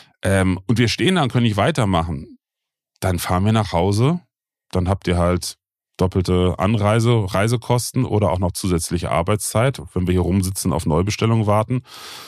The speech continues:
Es ist Heckmeck und witzigerweise, es diskutiert auch keiner mehr. Wir hatten letztes Jahr ein Projekt, wo ein Kunde sagte, "Na ja, wir haben einen eigenen Einkauf, wir können die Sachen bestimmt günstiger besorgen."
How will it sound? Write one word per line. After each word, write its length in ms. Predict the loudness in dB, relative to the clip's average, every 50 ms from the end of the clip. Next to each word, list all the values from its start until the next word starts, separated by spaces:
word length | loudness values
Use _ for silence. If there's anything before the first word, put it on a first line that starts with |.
| -20 -20 _ _ -4
Es 200 | -4 -2 0 0
ist 180 | -2 0 0
Heckmeck 460 | -2 -4 -2 -2 -2 -2 -2 -2 -2
und 320 | -2 0 0 0 -2 -4 -6
witzigerweise, 800 | -4 0 0 0 0 0 0 2 2 4 4 4 2 2 2 0
es 120 | -2 -4 -2
diskutiert 500 | -2 -2 -2 -2 -4 -2 0 0 0 0
auch 100 | -2 -4
keiner 240 | -2 -2 0 2
mehr. 220 | 2 2 2 0 0
Wir 80 | 0
hatten 180 | -2 -2 -2 -2
letztes 320 | -2 -2 -2 -4 -8 -4
Jahr 200 | 0 0 2 2
ein 160 | 2 0 -2 -2
Projekt, 360 | -2 0 0 0 0 -2 -4
wo 60 | -4
ein 80 | -4 -2
Kunde 200 | -2 -2 -2 0
sagte, 280 | 0 0 -2 -2 -2
"Na 100 | 0 2
ja, 160 | 2 2 2
wir 80 | 2 2
haben 140 | 0 0 -2
einen 80 | -2
eigenen 220 | -2 -2 -2 0 0
Einkauf, 360 | 0 -2 0 0 -2 -2 0
wir 80 | -2 -2
können 160 | 0 0 0
die 80 | 2
Sachen 240 | 2 2 0 0 0
bestimmt 300 | -2 -2 -2 -2 -2 0
günstiger 400 | 2 0 0 0 0 0 0 2
besorgen." 380 | 2 2 2 2 2 2 0